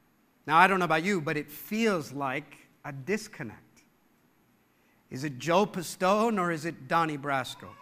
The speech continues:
Am I Jekyll or am I Hyde? Wh-, who is the real me? And what should a believer do with the fact that I am who verses one through four say I am, and yet five through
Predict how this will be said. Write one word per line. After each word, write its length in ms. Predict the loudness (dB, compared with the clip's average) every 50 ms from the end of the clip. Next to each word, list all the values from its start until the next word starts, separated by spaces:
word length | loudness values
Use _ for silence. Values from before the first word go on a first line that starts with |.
| -20 -20 -20 _ _ _ _ _ _ _ _ _ _ _ _ -8
Am 160 | -2 4 6
I 100 | 6 6
Jekyll 680 | 6 4 0 2 4 4 4 4 2 0 2 2 2 2
or 160 | 2 2 2
am 120 | 2 2
I 180 | 4 4 4 4
Hyde? 580 | 0 -4 -4 -4 -2 -2 -2 -4 -6 -8 -10 -14 -16
Wh-, 200 | -18 -18 -16 -10
who 300 | -4 -2 -2 -2 -4 -4
is 380 | -4 -2 0 0 0 0 -2 -4
the 280 | -4 -2 0 0 0 0 -4 -12 -18 -12
real 540 | -8 -4 0 4 4 6 6 6 4 2 2
me? 400 | 0 -2 -2 -4 -4 -6 -8 -12 -16 -20 -20 _ _ _ _ _ _ _ _ _ _ _ _ _ _ _ _ _
And 200 | -10 -10 -6 2
what 260 | 6 6 6 6 4
should 220 | -4 -8 -6 -4 -4
a 20 |
believer 480 | -4 -4 -4 -4 -2 -4 -2 -4 -4 -6
do 540 | -6 -6 -4 -4 -2 -2 -4 -6 -8 -12 -16 -20 -20 _ _ _ _ _ _ _ -8
with 140 | -8 -6
the 60 | -4 2
fact 280 | 6 6 6 6 6
that 140 | 2 -2 0 2
I 320 | 6 8 8 8 6 4 4
am 460 | 6 8 8 8 8 6 4 2 -2
who 180 | -4 -6 -6 -4
verses 360 | -2 -2 -2 -2 -2 -6 -6
one 240 | 0 0 0 0 0
through 140 | -4 -8 -10
four 300 | -10 -8 -8 -6 -6 -6
say 320 | -6 -2 0 2 4 4
I 100 | 2 0
am, 400 | 0 -4 -8 -10 -10 -14 -16 -20 _ _ _ _ _ _ _ _ _ _ _ _ _ -10
and 120 | -6 -4 -2
yet 120 | -2 -2
five 540 | -4 -2 4 6 8 8 8 8 6 2 -4
through 200 | -8 -8 -8 -8